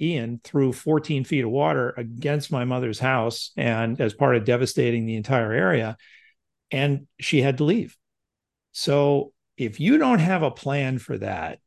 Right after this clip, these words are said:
that's a problem, because she had everything covered. She had enough cash, lived conservatively, loved all of her friends. All the stuff is great. She's on boards. She's doing everything.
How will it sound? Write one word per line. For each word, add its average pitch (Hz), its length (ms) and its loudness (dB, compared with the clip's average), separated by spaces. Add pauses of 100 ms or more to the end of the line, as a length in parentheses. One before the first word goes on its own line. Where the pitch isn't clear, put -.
(500)
that's 139 240 4
a 147 60 6
problem, 107 560 2
because 120 280 4
she 190 220 2
had 143 320 4 (180)
everything 151 760 4
covered. 104 340 -4 (280)
She 135 180 4
had 113 300 2 (120)
enough 127 340 2
cash, 123 560 0 (220)
lived 147 400 2
conservatively, 120 920 0 (360)
loved 160 340 2
all 139 180 4
of 131 80 0
her 123 100 -2
friends. 127 540 -4 (600)
All 165 240 8
the 160 80 8
stuff 123 260 2
is 107 160 -4
great. 139 460 0
She's - 360 -8
on 117 280 0
boards. 156 640 6
She's 123 240 0
doing 131 240 6
everything. 117 400 0